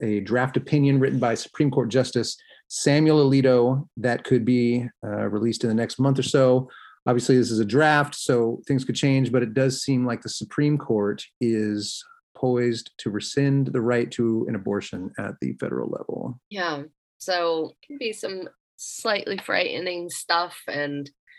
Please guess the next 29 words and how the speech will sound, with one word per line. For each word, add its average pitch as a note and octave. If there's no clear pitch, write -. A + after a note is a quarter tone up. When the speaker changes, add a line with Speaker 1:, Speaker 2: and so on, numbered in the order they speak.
Speaker 2:
we F#3
thought F3+
with E3
this F3
going E3+
on, E3+
it G3+
would D#3+
be F3
a E3
good D#3
time E3
to -
check -
in E3
with D#3+
our, E3+
our E3
local F#3
reproductive C#3+
health C3+
providers C#3+
at C#3+
Planned D#3
Parenthood D3
to D3+
see D3
if C#3+
someone, D3